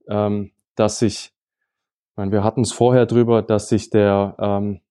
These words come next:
der Ballsport, ähm, nicht der Generation anpasst. Und das ist so ein bisschen, auch ein bisschen meine Denke zu sagen,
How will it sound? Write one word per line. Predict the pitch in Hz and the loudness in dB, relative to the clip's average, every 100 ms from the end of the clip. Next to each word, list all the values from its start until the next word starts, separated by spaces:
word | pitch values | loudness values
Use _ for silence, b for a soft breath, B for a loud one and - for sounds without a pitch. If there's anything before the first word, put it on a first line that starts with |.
| _ _ - | _ _ 0
der | 104 | 0
Ballsport, | - 104 135 151 - - 117 - - _ _ _ _ _ _ _ _ 107 | 0 2 2 0 -4 -2 0 -2 -12 _ _ _ _ _ _ _ _ -4
ähm, | 104 104 104 104 _ | -2 -2 -4 -8 _
nicht | - 107 131 - | -4 0 0 0
der | 113 | 0
Generation | 113 107 101 101 - 117 131 | 2 2 2 0 2 2 2
anpasst. | 107 101 104 90 - - _ _ _ _ _ _ _ _ | -2 -4 -4 -4 -6 -18 _ _ _ _ _ _ _ _
Und | - 104 98 - | -6 -6 -4 -2
das | 104 120 | 0 0
ist | - | 2
so | 113 | 2
ein | 104 | 2
bisschen, | 113 - 104 101 104 | 0 2 0 0 -6
auch | - 104 | -2 0
ein | 104 | 0
bisschen | 110 113 104 | 0 0 2
meine | 104 113 107 | 2 2 2
Denke | 113 127 127 | 2 2 2
zu | 120 | 2
sagen, | 107 113 117 | 2 2 0